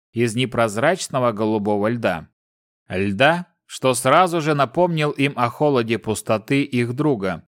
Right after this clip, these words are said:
ибо именно из этой концепции, усиленной Ян, врата и состояли. «Этот символ!»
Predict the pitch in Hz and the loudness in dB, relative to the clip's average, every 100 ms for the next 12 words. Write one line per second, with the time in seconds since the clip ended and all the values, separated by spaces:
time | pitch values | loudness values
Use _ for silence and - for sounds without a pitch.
0 | _ _ 120 139 135 123 113 - 143 135 | _ _ 0 2 4 2 0 -4 -2 0
1 | 131 131 - 131 120 139 120 113 117 107 | 0 -2 -2 -2 2 0 0 -4 -2 -2
2 | 104 - 160 170 - 117 92 85 - - | -2 0 0 0 -2 -2 -2 -4 -10 -6
3 | 110 - 127 110 107 110 113 113 85 85 | -2 0 2 2 2 2 2 0 -2 -10
4 | _ - 95 139 147 196 180 165 156 - | _ -8 -2 -2 0 0 0 0 -4 -2
5 | 165 143 104 80 76 _ _ _ _ _ | -2 0 0 -4 -10 _ _ _ _ _
6 | _ _ _ _ _ - 117 170 - 151 | _ _ _ _ _ -4 0 0 2 -2
7 | - - - 190 247 247 214 127 123 107 | 0 -2 0 2 2 0 -2 0 0 2
8 | 92 80 - | 0 -4 -10